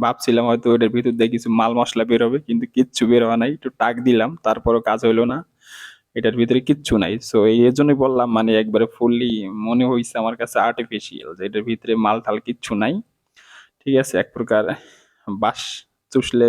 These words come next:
কিছু বের হবে না, এরকম এটা বাঁশ চুষবেন। যাক,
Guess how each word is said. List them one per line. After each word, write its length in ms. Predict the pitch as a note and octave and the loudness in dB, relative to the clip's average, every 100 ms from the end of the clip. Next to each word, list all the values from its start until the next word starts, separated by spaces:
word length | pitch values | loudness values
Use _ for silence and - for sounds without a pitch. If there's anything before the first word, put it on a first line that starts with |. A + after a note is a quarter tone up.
| A2+ | 2
কিছু 240 | A2+ C3+ B2 | 0 -2 2
বের 160 | B2 B2+ | 2 2
হবে 160 | C3 F#3 | 2 0
না, 60 | F3 | 0
এরকম 280 | B2 A#2+ A#2 | 0 0 -2
এটা 140 | B2 | -2
বাঁশ 260 | A2 G#2 - | -2 -4 -4
চুষবেন। 440 | - G#2+ G#2 - - - _ _ _ _ _ _ - - - - - _ _ - - - D3 | -8 -12 -12 -14 -18 -20 _ _ _ _ _ _ -20 -20 -20 -20 -20 _ _ -12 -10 -4 0
যাক, 220 | C#3 F3 | 2 2